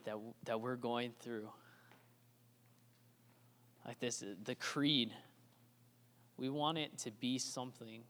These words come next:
that sparks a desire to uncover the triune God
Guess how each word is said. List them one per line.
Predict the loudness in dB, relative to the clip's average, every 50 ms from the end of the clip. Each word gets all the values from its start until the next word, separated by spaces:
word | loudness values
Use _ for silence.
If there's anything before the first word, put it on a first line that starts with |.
| -20 -20 -20 -20 -20 -20 -20 -20 -20 -20 -20 -20 -20 -20 -20 -20 -20 -20 -20 -20 -20 -20 -10 -2
that | 0 2 2 2 2
sparks | -2 -2 -2 -6 -8 -6 0 2 4 6 6 6 4 2 0 -4 -4 -4 -4 -6 -8 -10 -12 -16 -20 -20 -20 -12 -8
a | -8 -6
desire | -2 -2 -2 -2 -2 -2 -2 2 2 4 4 4 2 2 -2 -4 -6 -8 -12 -16 -20 -20 -20 -20 -20 -20 -20 -20 -20 -16 -8 -4
to | -2 0 0
uncover | 0 -2 -4 -4 -2 2 2 2 2 2 0 0 0 0 -2 -6 -14 -20 -20 -20 -20 -20 -20 -20 -20 -20 -20 -20 -20 -20 -20 -20 -20 -20 -20 -20 -20 -20 -20 -20 -20 -20 -20 -20 -20 -20 -20 -20 -20 -20 -20 -20 -20 -20 -20 -12 -6 -4
the | -2
triune | 0 2 4 4 4 4 4 4 0 -2 -4 -4
God | -4 -4 -4 -6 -8